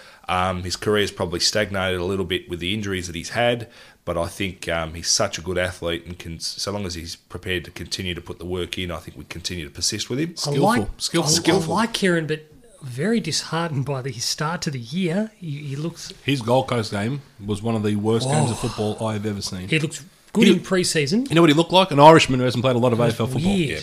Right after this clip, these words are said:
Speaker 1: Yeah, yeah, fair enough too. Uh, twenty-five,
Speaker 2: Oh,
Speaker 1: Patrick.
Speaker 2: I do, I just wanna say, sorry, I do like
Speaker 1: You're right.
Speaker 2: Kieran.
Speaker 1: Yep.
Speaker 2: Um, but it's one of those things where he'd, he'd wanna return a little bit sharper than he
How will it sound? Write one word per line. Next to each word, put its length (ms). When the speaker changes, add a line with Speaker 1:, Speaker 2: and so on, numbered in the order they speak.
Speaker 1:
Yeah, 80
yeah, 80
fair 220
enough 200
too. 240
Uh, 200
twenty-five, 560
Speaker 2:
Oh, 40
Speaker 1:
Patrick. 220
Speaker 2:
I 120
do, 200
I 140
just 180
wanna 120
say, 140
sorry, 220
I 100
do 180
like 240
Speaker 1:
You're 80
right. 160
Speaker 2:
Kieran. 400
Speaker 1:
Yep. 280
Speaker 2:
Um, 320
but 120
it's 120
one 100
of 60
those 180
things 160
where 100
he'd, 320
he'd 180
wanna 220
return 360
a 40
little 360
bit 120
sharper 400
than 120
he 240